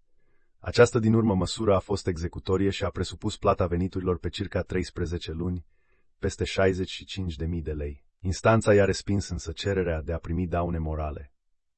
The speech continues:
În afară de o singură situație la care presupus nu m-aș fi prezentat,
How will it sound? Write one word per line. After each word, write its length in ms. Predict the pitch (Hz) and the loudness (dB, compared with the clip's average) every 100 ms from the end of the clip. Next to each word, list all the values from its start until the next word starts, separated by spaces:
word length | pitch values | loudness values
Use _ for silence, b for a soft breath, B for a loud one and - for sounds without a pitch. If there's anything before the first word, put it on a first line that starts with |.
| _ _ _ _ _ _ | _ _ _ _ _ _
În 120 | 101 | 2
afară 340 | 104 117 120 | 6 8 8
de 180 | 107 95 | 8 4
o 120 | 92 | 2
singură 380 | 92 117 117 107 | -2 -4 0 2
situație 580 | 101 87 95 92 - 80 | 2 -2 2 2 2 -6
la 100 | 76 | -6
care 200 | - 87 | -4 -4
presupus 480 | - 95 87 - 92 | -2 -6 -6 -6 -2
nu 80 | 98 | 0
m-aș 160 | 90 | -2
fi 100 | - | -4
prezentat, 680 | 90 82 80 76 80 - - | -8 -4 -4 -4 -6 -8 -20